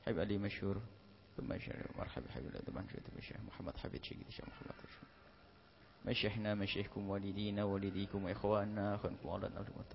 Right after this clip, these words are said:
وتلاميذنا، وذر-، وكل من حضر في هذا المسجد وهذا المسجد من المنفقين والمتبرعين والمحسنين والمشاهدين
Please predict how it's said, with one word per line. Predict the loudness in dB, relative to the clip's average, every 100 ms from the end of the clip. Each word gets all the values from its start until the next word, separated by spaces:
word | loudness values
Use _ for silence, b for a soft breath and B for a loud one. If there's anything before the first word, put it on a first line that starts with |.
| -12 B B B B B -4
وتلاميذنا، | 4 6 6 4 4 2
وذر-، | 4 0
وكل | -2 0 2
من | 4 2 2
حضر | 0 2 0
في | 2
هذا | 2 4
المسجد | 2 0 -2 -2 0
وهذا | -2 -2
المسجد | -2 -4 -4 -6 -6 -18 -20 B B B -6 4
من | 6
المنفقين | 6 4 0 2 2 4
والمتبرعين | 2 2 2 2 2 0
والمحسنين | 0 -2 -2 0 2 4
والمشاهدين | 4 2 4 4 4 4 2